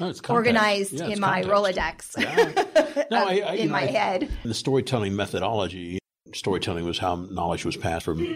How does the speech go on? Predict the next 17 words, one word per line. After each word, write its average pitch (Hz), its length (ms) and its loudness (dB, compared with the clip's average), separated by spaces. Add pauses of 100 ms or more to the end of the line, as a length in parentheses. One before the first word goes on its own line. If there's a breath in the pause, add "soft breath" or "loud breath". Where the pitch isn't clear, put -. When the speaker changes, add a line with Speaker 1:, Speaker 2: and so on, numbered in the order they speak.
(140)
Speaker 1:
for 107 120 -2
many 95 200 -2 (140)
eons 90 280 0
before 90 280 -2
the 85 80 0
written 85 200 -2
word 95 220 0
came 80 180 -2
on 78 140 -4
board. 76 260 -8 (400)
Part 95 220 2
of 90 40 -2
the 92 60 0
premise 98 400 0
behind 98 360 -2
the 92 40 0
podcast 95 600 -2